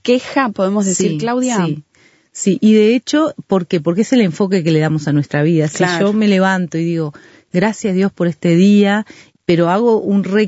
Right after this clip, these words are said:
Speaker 2: reconocimiento, porque es más que solo la palabra agradecer, es
Speaker 1: Claro.
Speaker 2: enfocarme, ¿no? En, en qué es lo que estoy recibiendo del
Speaker 1: Ujú.
Speaker 2: Señor como regalo, por ejemplo, ¿no?
Speaker 1: Ujú.
Speaker 2: "Gracias, Dios, por este día, porque me diste la vida". No somos tan conscientes de que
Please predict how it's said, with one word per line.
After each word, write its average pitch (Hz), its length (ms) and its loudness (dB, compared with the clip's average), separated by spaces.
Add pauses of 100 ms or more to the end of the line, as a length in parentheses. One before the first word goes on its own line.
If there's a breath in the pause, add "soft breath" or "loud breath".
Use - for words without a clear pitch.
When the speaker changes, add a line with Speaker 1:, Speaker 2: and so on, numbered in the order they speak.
(220)
Speaker 2:
reconocimiento, 185 760 2
porque 196 160 0
es 196 100 -2
más 240 240 2
que 180 160 -8
solo 185 340 -2
la 170 140 0
palabra 151 400 -2
agradecer, 135 600 -4
es 196 100 0
Speaker 1:
Claro. 151 420 -2
Speaker 2:
enfocarme, 160 800 -2
¿no? 208 240 -2
En, 202 180 -4
en 160 220 -4
qué 208 140 -2
es 180 100 0
lo 185 120 -2
que - 100 -20
estoy 180 220 -2
recibiendo 175 720 0
del 156 120 2
Speaker 1:
Ujú. 185 80 -2
Speaker 2:
Señor 165 300 0
como 147 240 -2
regalo, 151 500 -2
por 139 180 -10
ejemplo, 139 440 -8
¿no? 185 120 -2
Speaker 1:
Ujú. 180 100 -2 (320 loud breath)
Speaker 2:
"Gracias, 202 400 -2
Dios, 196 160 0
por 175 160 -2
este 160 260 -2
día, 190 380 2
porque 151 220 -6
me 151 120 2
diste 160 280 -2
la 151 120 0
vida". 156 260 -2 (220)
No 190 160 0
somos 339 300 -4
tan 180 160 -2
conscientes 151 640 -2
de 156 140 -2
que 151 200 -6